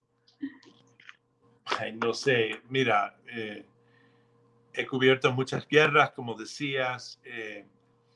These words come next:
creo que mi trabajo, eh, en la biografía del Che Guevara, en, en la ayuda que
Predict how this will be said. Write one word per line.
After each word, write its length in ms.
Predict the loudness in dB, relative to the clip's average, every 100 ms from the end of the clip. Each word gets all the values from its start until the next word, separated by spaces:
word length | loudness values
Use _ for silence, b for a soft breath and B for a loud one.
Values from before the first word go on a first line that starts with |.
| _ _ _
creo 220 | 0 0
que 140 | 0 -4
mi 100 | -2
trabajo, 560 | 0 2 2 0 -10 _
eh, 420 | -8 -6 -6 -8 -14 _ -18
en 180 | -16 -6
la 100 | -2
biografía 500 | 2 2 2 0 0
del 180 | -2 -2
Che 160 | -4
Guevara, 640 | -2 4 6 8 6 0 -4 _
en, 240 | -20 -20 _
en 500 | -14 -14 -18 -20 -20
la 80 | -20
ayuda 380 | -10 -4 -4
que 160 | -6 -16